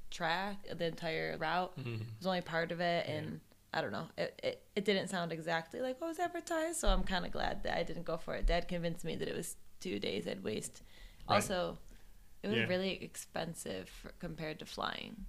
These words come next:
Speaker 2: Yeah.
Speaker 1: I, I think it'd be cool to do some point, but
Speaker 2: It'd be cool. But, I mean, if you're gonna, you know, trying to get somewhere
Speaker 1: Yeah.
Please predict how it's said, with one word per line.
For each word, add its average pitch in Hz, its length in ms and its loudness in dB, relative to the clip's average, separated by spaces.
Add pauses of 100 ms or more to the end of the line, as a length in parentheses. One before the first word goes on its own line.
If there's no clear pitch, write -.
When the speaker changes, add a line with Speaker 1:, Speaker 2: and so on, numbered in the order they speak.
Speaker 2:
Yeah. 117 120 2 (160)
Speaker 1:
I, - 40 6
I 196 40 6
think 214 160 6
it'd 202 60 0
be 196 100 2
cool 185 180 -2
to 170 80 0
do 156 180 -4
some 185 220 -6
point, - 320 -8
but 170 80 0
Speaker 2:
It'd 202 140 2
be - 40 -8
cool. 117 220 4 (240)
But, 127 180 8
I 120 60 0
mean, 113 160 6
if 113 100 2
you're 131 140 6
gonna, 113 160 4 (180)
you 107 100 2
know, 92 140 0
trying 101 180 4
to 90 60 0
get 107 180 4
somewhere 92 440 -2
Speaker 1:
Yeah. 160 240 -2